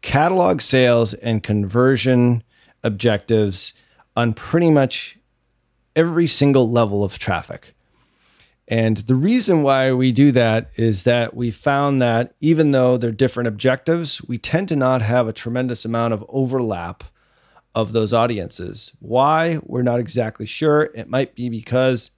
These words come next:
Facebook is seeking out catalog salespeople for the catalog sales objective campaigns, and Facebook is seeking out the converters, the people who buy on the first click kinda people, the people who have purchased in the past through Facebook with the website conversion campaigns,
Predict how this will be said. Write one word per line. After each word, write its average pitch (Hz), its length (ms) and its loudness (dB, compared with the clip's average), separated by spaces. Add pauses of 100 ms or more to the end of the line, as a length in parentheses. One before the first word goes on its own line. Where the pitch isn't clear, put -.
(160)
Facebook 127 440 -2
is 110 100 -8
seeking 113 340 -6
out 104 260 -4
catalog 117 500 0
salespeople 139 1000 2 (440)
for 127 180 0
the 113 80 0
catalog 127 480 2
sales 127 400 0
objective 120 680 -2 (140)
campaigns, 127 580 -2 (100)
and 110 260 -8
Facebook 110 400 -10
is 101 100 -8
seeking 110 320 -6
out 104 220 -4
the 104 80 -4
converters, 120 760 0
the - 80 -8
people 123 260 -10
who 127 80 -2
buy 120 400 0
on 123 140 2
the 120 60 0
first - 360 -2
click - 340 -4
kinda 131 460 0 (260)
people, 131 360 0
the 117 80 -4
people 127 260 -4
who 117 100 2
have 117 160 0
purchased 117 420 -6
in 110 60 -4
the 107 60 -6
past 117 500 -4
through 120 200 -6
Facebook 123 500 0 (340)
with 120 140 -4
the 120 80 -2
website 117 380 -2
conversion 117 440 -4
campaigns, 113 560 -6